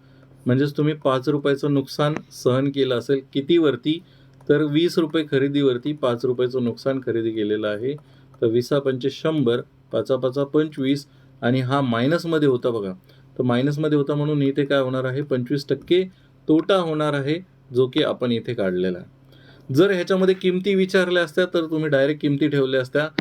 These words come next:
की ही जी आहे विक्री किंमत समान करून घेतलं असतं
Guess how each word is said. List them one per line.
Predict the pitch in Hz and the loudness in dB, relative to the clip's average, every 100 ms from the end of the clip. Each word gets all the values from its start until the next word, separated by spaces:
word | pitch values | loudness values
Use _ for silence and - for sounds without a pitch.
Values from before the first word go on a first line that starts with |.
| - _ _ - - | -10 _ _ -20 0
की | 151 151 - _ _ _ - - - - | 2 2 -2 _ _ _ -20 -20 -20 -2
ही | 151 | 0
जी | 147 156 | 2 0
आहे | 160 135 151 | 0 0 0
विक्री | 143 143 147 | 0 0 -2
किंमत | 139 143 143 | 2 2 0
समान | 143 131 123 135 | -2 -2 0 2
करून | 131 135 139 127 120 | 2 2 0 -4 -2
घेतलं | 117 120 127 120 | -2 0 0 0
असतं | - 143 | -2 -6